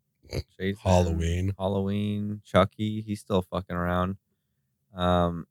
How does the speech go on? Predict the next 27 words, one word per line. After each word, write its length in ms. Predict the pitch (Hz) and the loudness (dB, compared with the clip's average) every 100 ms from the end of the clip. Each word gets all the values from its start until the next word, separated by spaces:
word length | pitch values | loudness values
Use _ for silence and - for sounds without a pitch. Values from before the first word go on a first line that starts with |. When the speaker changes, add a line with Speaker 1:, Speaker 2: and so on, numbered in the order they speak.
| - | 2
Speaker 1:
and 340 | 104 110 104 | 6 6 4
the 80 | 117 | 4
cool 220 | 127 135 | 6 4
thing 200 | 135 131 | 6 4
is 140 | 127 127 | 6 6
we've 200 | 123 123 | 6 6
gotten 200 | 120 110 | 4 6
awesome 400 | 113 135 107 95 | 4 4 2 0
new 220 | 101 120 156 | 2 2 4
things 380 | 95 76 78 71 | 2 0 -4 -16
like 100 | - - | -12 -2
Terrifier. 760 | 78 80 90 87 90 92 107 - _ _ _ _ | 0 2 6 6 8 6 2 -2 _ _ _ _
You 100 | 92 | 2
know 60 | 92 | 4
what 60 | |
I 20 | 92 | 6
mean? 180 | 98 | 4
That's, 440 | 92 98 - - - _ _ _ _ | 6 6 4 -6 -20 _ _ _ _
<clears throat> 360 | _ _ _ - | _ _ _ 10
that 540 | 127 104 73 95 110 | 10 10 6 6 6
one 160 | 120 104 | 6 8
is, 480 | 92 87 87 - _ _ _ _ _ _ _ _ _ - - - - _ _ - | 8 6 -2 -12 _ _ _ _ _ _ _ _ _ -18 -18 -18 -20 _ _ 2
that, 180 | 120 135 _ _ _ _ - | 4 4 _ _ _ _ 4
that 180 | 143 | 6
one 160 | 170 120 | 6 4
set 300 | - 107 - | 6 6 6
some, 380 | - 90 78 | 0 0 -2